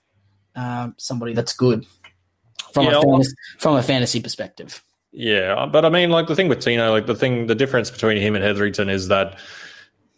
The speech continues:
Speaker 2: uh, we know he's got these huge attacking games in him. Um,
Speaker 1: Mm.
Speaker 2: you gotta wonder, like, uh, is that purple patch coming soon? Is he,
Speaker 1: Yeah.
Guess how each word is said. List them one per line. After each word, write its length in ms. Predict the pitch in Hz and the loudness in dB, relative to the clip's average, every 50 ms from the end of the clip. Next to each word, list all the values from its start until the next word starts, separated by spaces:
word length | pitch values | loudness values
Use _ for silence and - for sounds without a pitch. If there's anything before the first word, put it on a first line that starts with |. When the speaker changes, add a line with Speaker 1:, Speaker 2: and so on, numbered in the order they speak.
| _ - 131 | _ -2 0
Speaker 2:
uh, 460 | 123 110 110 110 107 104 117 120 - - | 2 4 4 4 4 4 2 2 -2 -2
we 140 | 127 123 120 | 0 0 2
know 160 | 117 113 117 | 2 2 2
he's 140 | 120 117 117 | 2 2 2
got 120 | 127 123 | 0 0
these 340 | 120 110 107 101 92 - - | 2 0 0 0 -2 -4 -8
huge 720 | 104 98 104 110 107 107 104 101 95 90 - - - - - _ _ _ - | -6 -2 0 2 2 2 2 0 -2 -4 -6 -8 -8 -10 -14 _ _ _ -8
attacking 460 | 110 - - 101 98 - 117 113 110 | -6 -4 -4 -4 -2 -2 -4 -2 0
games 300 | 113 113 113 113 110 110 | 0 0 0 0 0 0
in 80 | 113 113 | 0 2
him. 140 | 135 160 170 - - - - - | 2 0 -2 -4 -8 -16 -8 -4
Um, 540 | 107 104 101 101 98 98 98 95 95 117 113 | -2 0 2 2 2 2 0 0 -2 -4 -8
Speaker 1:
Mm. 20 | - - _ _ _ | -12 -16 _ _ _
Speaker 2:
you 100 | 104 101 | -2 0
gotta 160 | 120 120 113 | 2 2 4
wonder, 400 | 104 101 104 110 113 104 104 101 | 4 2 2 2 2 2 2 4
like, 260 | 98 98 95 98 - - _ _ _ _ _ - | 4 2 0 -2 -6 -14 _ _ _ _ _ -10
uh, 180 | 98 98 95 95 - - | -8 -6 -6 -6 -8 -8
is 120 | 95 90 95 | -8 -2 -2
that 180 | 98 98 - | -2 -2 0
purple 240 | - 107 107 - 123 | 0 0 0 0 0
patch 300 | 104 131 131 127 - - | 0 0 -2 -2 -4 -6
coming 240 | - 131 135 139 135 | -6 -6 -4 -4 -4
soon? 340 | - - 131 135 160 175 175 | -2 0 0 0 0 0 0
Is 180 | 160 120 104 107 | -2 -2 0 0
he, 120 | 104 101 | 2 2
Speaker 1:
Yeah. 340 | 98 98 98 98 98 98 | 4 4 2 2 2 0